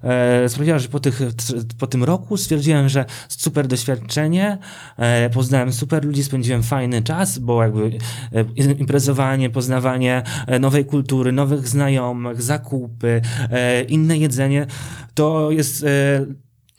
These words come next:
wartość ogromna, e, a przy tym jeszcze jakby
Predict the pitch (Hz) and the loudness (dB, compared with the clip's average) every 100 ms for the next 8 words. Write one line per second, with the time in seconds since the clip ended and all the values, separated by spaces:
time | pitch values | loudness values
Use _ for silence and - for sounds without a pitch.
0 | - 120 156 156 160 - 139 127 170 220 | -10 -2 -2 0 -2 -2 0 2 2 0
1 | 233 233 220 - - - 143 139 135 135 | 0 -2 -4 -10 -20 -10 0 2 4 4
2 | 135 135 135 151 143 139 139 131 120 131 | 4 2 0 -2 -2 -2 0 0 0 0
3 | 123 123 117 120 | 2 2 2 0